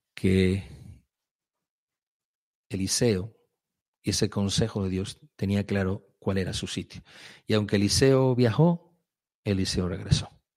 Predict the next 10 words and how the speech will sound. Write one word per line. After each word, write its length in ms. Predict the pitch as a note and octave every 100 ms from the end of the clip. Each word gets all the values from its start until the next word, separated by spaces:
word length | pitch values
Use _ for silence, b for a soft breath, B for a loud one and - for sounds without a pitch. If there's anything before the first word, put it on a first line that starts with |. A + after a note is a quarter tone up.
| _ _ -
Es 220 | A2+ -
evidente 460 | G2 F#2 F#2 - -
que 80 |
está 160 | - -
aquí, 220 | - -
que 120 | - G2+
regresó. 500 | G#2+ G2 - - _ b b b
Los 140 | A2 G2+
dejó 240 | G#2 C3+
allí 420 | B2 C3+ - _